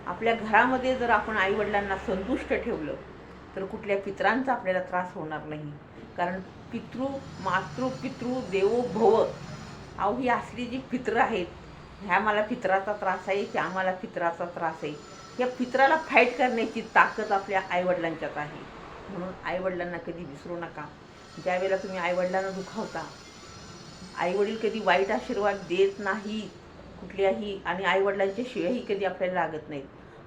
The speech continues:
पण ते मनातल्या मनात थोडेसे झुरत असतात आणि त्या झुरण्याचे इफेक्ट्स आपल्यावरती नकळत पडत असतात. आईची नाळ घट्ट असते आपल्याशी, फक्त ती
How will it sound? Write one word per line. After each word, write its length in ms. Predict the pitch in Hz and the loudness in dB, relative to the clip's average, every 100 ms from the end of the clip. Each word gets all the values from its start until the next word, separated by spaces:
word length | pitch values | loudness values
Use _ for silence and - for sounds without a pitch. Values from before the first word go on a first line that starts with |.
| - | -8
पण 140 | 220 | -4
ते 60 | 285 | 0
मनातल्या 480 | 247 185 233 294 269 | 2 4 2 2 0
मनात 240 | 247 220 - | 0 -2 -4
थोडेसे 300 | 190 - 247 | -4 -4 -4
झुरत 400 | 190 196 190 202 | -4 0 0 0
असतात 340 | 190 - 170 165 - - - - - - | -4 -2 -4 -4 -10 -14 -14 -14 -12 -6
आणि 200 | 175 190 - | -4 -4 0
त्या 140 | 202 | 0
झुरण्याचे 560 | 190 185 175 202 - 214 | 0 -4 0 0 2 0
इफेक्ट्स 580 | 196 180 - 214 - - - - - - - | 0 -6 0 0 -2 -10 -10 -10 -10 -8 -6
आपल्यावरती 680 | 175 196 196 190 190 165 147 - | -2 2 2 0 -2 -6 -6 -8
नकळत 720 | 170 185 175 208 180 - - 214 | -6 -4 -2 2 2 0 -6 0
पडत 220 | 226 226 | 2 2
असतात. 280 | - - - - - - - - - - - - | 0 -2 -6 -8 -12 -12 -10 -10 -10 -10 -4 4
आईची 380 | 208 254 302 | 4 4 0
नाळ 280 | 254 220 226 | 0 2 2
घट्ट 300 | 226 233 - | 2 -2 2
असते 280 | 180 - 165 | 2 2 -4
आपल्याशी, 420 | 156 170 160 170 | -4 -4 -6 -8
फक्त 300 | 156 196 - | -10 -10 -6
ती 320 | 233 247 247 | -4 -4 -6